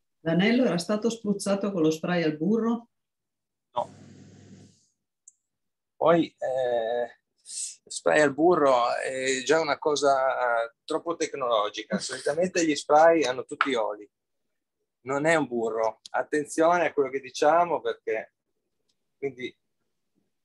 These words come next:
Speaker 2: almeno ad oggi che io sappia, non c'è uno spray al burro, ma ci sono degli spray staccanti a base di oli diversi, di semi, di, di altre tipologie, ma sono oli. Se no il burro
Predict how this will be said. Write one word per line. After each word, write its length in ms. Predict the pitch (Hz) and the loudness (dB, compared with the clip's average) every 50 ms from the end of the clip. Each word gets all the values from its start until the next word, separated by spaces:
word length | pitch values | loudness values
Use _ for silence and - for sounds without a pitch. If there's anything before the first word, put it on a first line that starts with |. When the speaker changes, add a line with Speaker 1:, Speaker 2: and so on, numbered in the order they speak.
| _ _ _ _ | _ _ _ _
Speaker 2:
almeno 340 | 131 139 143 139 127 127 | -2 -2 0 0 2 2
ad 120 | 135 139 - | 2 2 4
oggi 380 | 151 156 170 175 135 139 143 | 4 6 4 4 2 -2 -2
che 220 | - 131 123 120 120 | 0 2 2 2 2
io 160 | 123 139 139 | 2 0 -2
sappia, 360 | - - 151 151 - - 135 | 2 4 4 4 4 2 -2
non 140 | 120 139 156 | -2 -2 -4
c'è 180 | 147 - 151 139 | -4 -2 -2 -2
uno 160 | 143 135 127 | -2 -2 -6
spray 320 | 120 - _ 139 139 139 | -8 -2 _ 4 4 4
al 120 | 151 160 139 | 4 0 -2
burro, 280 | - 139 147 139 127 | -4 -4 -4 -4 -4
ma 120 | 113 113 113 | -4 -6 -8
ci 120 | - 131 | -8 -14
sono 380 | - - 113 120 127 131 120 110 | -8 -4 -4 -2 -2 -2 -4 -6
degli 200 | 113 113 113 117 | -10 -12 -10 -12
spray 300 | - - - 113 120 120 | -8 0 2 2 2 2
staccanti 680 | - - 117 - _ - 107 104 110 110 _ _ 113 | 2 -2 -2 -2 _ 2 2 2 2 -2 _ _ -4
a 60 | 107 | -2
base 280 | 101 104 107 107 107 107 | 0 0 -2 -2 -4 -12
di 140 | 101 107 104 | _ -2 -2
oli 520 | 101 104 101 101 101 98 135 139 156 160 _ _ _ _ _ _ _ _ _ _ | -2 -2 -2 -6 -20 -16 -14 -14 -14 -14 _ _ _ _ _ _ _ _ _ _
diversi, 640 | _ 117 107 101 95 95 104 104 - - - 98 | _ -4 -2 0 2 2 0 -2 -2 -10 -16 _
di 80 | 95 95 | -18 -16
semi, 420 | - - 95 98 101 95 95 95 | -10 -6 -4 -4 -4 -6 -10 -20
di, 160 | 92 95 - - - - - - - _ _ _ _ _ _ _ _ _ _ | -20 -20 -20 -20 -20 -20 -20 -20 -20 _ _ _ _ _ _ _ _ _ _
di 80 | - 101 | -2 -2
altre 220 | 101 _ 104 - | -2 _ -6 -12
tipologie, 640 | _ _ _ 101 98 95 92 - 104 98 98 - _ _ _ _ _ _ _ _ _ _ _ | _ _ _ -8 -8 -8 -8 -8 -8 -8 -10 -12 _ _ _ _ _ _ _ _ _ _ _
ma 100 | _ 87 | _ -8
sono 220 | 90 - - 110 107 | -6 -4 0 2 2
oli. 380 | 107 104 98 95 98 92 - _ _ _ _ _ _ _ _ _ _ _ _ _ _ _ _ _ _ _ _ _ _ _ | 4 2 2 0 -4 -8 -10 _ _ _ _ _ _ _ _ _ _ _ _ _ _ _ _ _ _ _ _ _ _ _
Se 180 | _ - - 110 | _ -12 -8 -6
no 100 | 110 110 | -6 -6
il 100 | 101 98 | -8 -8
burro 440 | 113 117 110 107 110 - - _ | -8 -8 -4 -2 -4 -4 -4 _